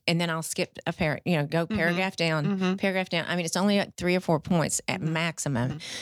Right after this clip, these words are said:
Speaker 1: but that is my, but I don't know if it's always been that way. Am I always been that way?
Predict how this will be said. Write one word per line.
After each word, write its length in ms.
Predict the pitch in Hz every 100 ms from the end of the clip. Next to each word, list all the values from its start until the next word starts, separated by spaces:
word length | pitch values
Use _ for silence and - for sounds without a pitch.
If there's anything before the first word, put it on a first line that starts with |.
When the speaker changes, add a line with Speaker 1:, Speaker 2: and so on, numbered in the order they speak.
| - - 185
Speaker 1:
but 360 | 196 175 - - _ -
that 200 | 175 208
is 160 | 247 220
my, 440 | 202 190 180 165 -
but 160 | 190
I 80 | 208
don't 160 | 285 269
know 80 | 247
if 140 | -
it's 120 | - -
always 540 | 175 185 226 262 277
been 200 | - 285
that 180 | 285 285
way. 360 | 277 302 311 285 -
Am 120 | 208
I 120 | 202
always 340 | 214 240 415 -
been 140 | 440
that 140 | 440 440
way? 240 | 440 440